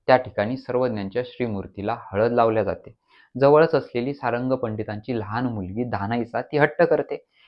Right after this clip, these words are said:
"मला देखील तीच हळद लावा," आणि रडू लागते. माता उमाईसा आणि सारंग पंडिताला कोणतंच काम करू देत नाही. हे सर्व बघून सर्वज्ञ श्री चक्रधर स्वामी उठतात आणि तिच्याजवळ जातात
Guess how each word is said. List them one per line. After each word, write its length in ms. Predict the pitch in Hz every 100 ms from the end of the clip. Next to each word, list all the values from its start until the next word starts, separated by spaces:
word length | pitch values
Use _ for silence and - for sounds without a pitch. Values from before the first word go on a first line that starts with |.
| _
"मला 200 | 123 135
देखील 320 | 135 117 - 139
तीच 280 | 170 170
हळद 240 | 120 131 123
लावा," 280 | 104 92 98 _ _ -
आणि 200 | 135 139
रडू 260 | 113 127
लागते. 340 | 107 92 _ - _ _ _ -
माता 240 | 117 147
उमाईसा 540 | 135 139 151 139 - 107
आणि 200 | 110 127
सारंग 360 | 117 113 127
पंडिताला 480 | 120 98 98 101 107
कोणतंच 540 | - - 101 98 80
काम 200 | - 98
करू 200 | 92 90
देत 140 | 87 80 -
नाही. 140 | - _ _ _ -
हे 80 | 151
सर्व 240 | 147 143
बघून 240 | 127 120
सर्वज्ञ 460 | 139 113 110 113 123
श्री 200 | 131 123
चक्रधर 400 | 117 - 107 104
स्वामी 260 | - 101 104
उठतात 360 | 98 92 101
आणि 180 | 101 107
तिच्याजवळ 500 | 107 92 98 98 92
जातात 260 | 85 -